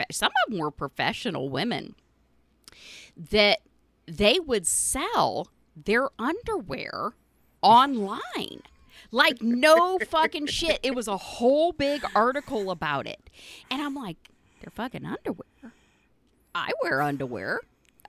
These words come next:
I, so, so I, I looked it up. Like, these girls would,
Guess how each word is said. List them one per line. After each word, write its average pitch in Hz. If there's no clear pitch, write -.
I, 214
so, -
so -
I, 135
I 233
looked 415
it 175
up. -
Like, 240
these 226
girls 208
would, 220